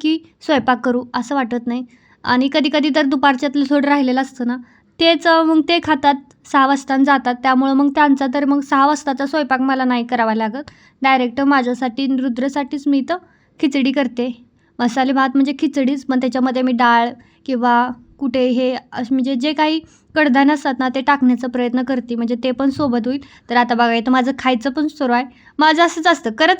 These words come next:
करतच खायला चालू. सकाळ असू दे, संध्याकाळ असू दे, आमच्यात कोणी पाहुणे येणारे असू देत, पण माझं तोंड चालूच असतं, कुठं हे का, कुठं ते का, चिरत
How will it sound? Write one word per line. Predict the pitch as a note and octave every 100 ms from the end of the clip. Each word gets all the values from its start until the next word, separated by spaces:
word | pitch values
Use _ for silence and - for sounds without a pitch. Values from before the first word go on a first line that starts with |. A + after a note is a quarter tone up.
| F4+
करतच | F#4+ F4+ F4+ -
खायला | C#4 C#4 B3+
चालू. | C#4 A#3+ B3+ A#3+ _ _
सकाळ | - G#3+ A#3
असू | C#4 C#4
दे, | C4+ D#4+
संध्याकाळ | D#4+ D4+ C#4 C#4 C#4
असू | C#4
दे, | B3 C4+
आमच्यात | B3+ A3 A3
कोणी | B3 A#3+
पाहुणे | B3 B3+ A3
येणारे | B3+ B3+ B3+
असू | B3 B3+
देत, | A#3 A#3+ - _ -
पण | C4+
माझं | C#4+ D4 D4+ D#4
तोंड | E4+
चालूच | E4+ D#4 C#4+ D#4
असतं, | D4 B3+
कुठं | B3+ C4 B3 B3+
हे | C4
का, | B3+ C#4+
कुठं | D#4 C4+ B3+ A#3+
ते | A#3+ A#3+
का, | C4 C#4 - _ _ -
चिरत | D4 C#4